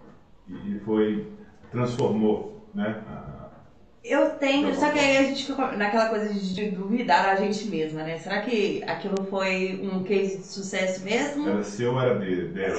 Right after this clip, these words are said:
Speaker 2: É, ou era da pessoa. É engraçado porque essa, esse case de sucesso foi até com a minha prima. É, ela, inclusive, trabalha nessa área de autoconhecimento também, desenvolvimento pessoal. Ela é coach e analista comportamental.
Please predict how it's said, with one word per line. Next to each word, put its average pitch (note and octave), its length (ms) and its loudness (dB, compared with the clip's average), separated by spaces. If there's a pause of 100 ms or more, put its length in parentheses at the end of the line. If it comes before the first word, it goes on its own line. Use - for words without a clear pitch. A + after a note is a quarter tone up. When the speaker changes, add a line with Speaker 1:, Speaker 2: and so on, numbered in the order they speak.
Speaker 2:
É, A3 540 10
ou G#3 100 6
era G#3+ 240 8
da G#3+ 80 4
pessoa. G3+ 680 0 (680)
É F#3+ 720 6
engraçado A#3 360 6
porque A#3 80 4
essa, G#3+ 680 4
esse G#3 180 2
case G3+ 200 2
de G3+ 80 -4
sucesso G#3+ 240 0
foi A3+ 100 0
até A#3+ 120 2
com C#4 100 8
a - 40 10
minha - 120 4
prima. G#3+ 480 0 (1080)
É, F#3+ 300 2
ela, A3 120 8
inclusive, A3+ 380 4
trabalha G3+ 380 4
nessa C#4+ 260 2
área F#3 220 -2
de F#3 60 -2
autoconhecimento F3+ 720 -4
também, G3 560 -6
desenvolvimento F3 640 -10
pessoal. E3 420 -2
Ela F3+ 100 0
é F3+ 80 -4
coach G#3 520 -2
e F#3+ 1040 -4
analista F3+ 480 -2
comportamental. F#3 1040 -4